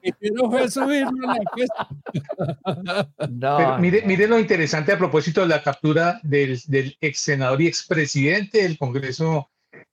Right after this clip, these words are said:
Speaker 3: eh, eh, Char, y,
Speaker 2: Mm,
Speaker 3: eh, y
Speaker 2: Arturo
Speaker 3: es
Speaker 2: Char.
Speaker 3: que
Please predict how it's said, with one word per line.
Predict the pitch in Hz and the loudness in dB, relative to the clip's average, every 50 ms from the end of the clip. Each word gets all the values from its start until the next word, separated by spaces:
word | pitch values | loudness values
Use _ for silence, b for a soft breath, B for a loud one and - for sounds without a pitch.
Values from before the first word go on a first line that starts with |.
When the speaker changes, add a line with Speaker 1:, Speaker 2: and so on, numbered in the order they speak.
| _ - | _ -6
Speaker 3:
eh, | 139 127 127 127 123 123 143 143 131 123 120 117 | -4 -2 -2 0 -2 -2 -4 -6 -8 -10 -10 -12
eh, | 127 151 170 156 143 _ _ _ _ _ _ _ _ _ _ _ _ _ | -16 -16 -18 -20 -20 _ _ _ _ _ _ _ _ _ _ _ _ _
Char, | - - 175 165 147 131 143 - - | -4 -2 -2 0 0 -2 -4 -4 -2
y, | 165 151 147 147 - | 0 2 2 2 2
Speaker 2:
Mm, | - 156 | 2 0
Speaker 3:
eh, | 131 | 2
y | 131 | 2
Speaker 2:
Arturo | 135 139 135 165 147 147 185 | 2 0 0 2 2 4 4
Speaker 3:
es | 185 180 | 4 4
Speaker 2:
Char. | - 185 151 | 2 2 2
Speaker 3:
que | 175 175 | 2 2